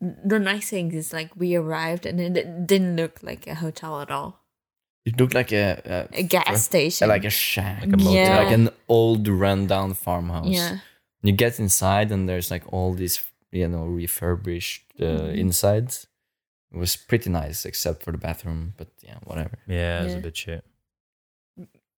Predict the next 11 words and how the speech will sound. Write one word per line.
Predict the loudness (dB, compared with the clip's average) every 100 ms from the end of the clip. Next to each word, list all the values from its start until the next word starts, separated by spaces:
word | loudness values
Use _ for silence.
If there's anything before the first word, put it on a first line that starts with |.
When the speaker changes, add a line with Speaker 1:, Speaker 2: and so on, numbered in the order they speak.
| _ -18
Speaker 1:
Yeah, | -14
I | -10
didn't | -8 -6 -8
have, | -10 -12 -12
like, | -14 -16 -16
a |
proper, | -18 -18 -16 -12 -10 -12 -18 _ -20
like, | -20 _ _ _ _
shower | -20 -20 -20 -20 -20
thing. | _ _ _ _
Speaker 2:
Yeah, | 0 2 0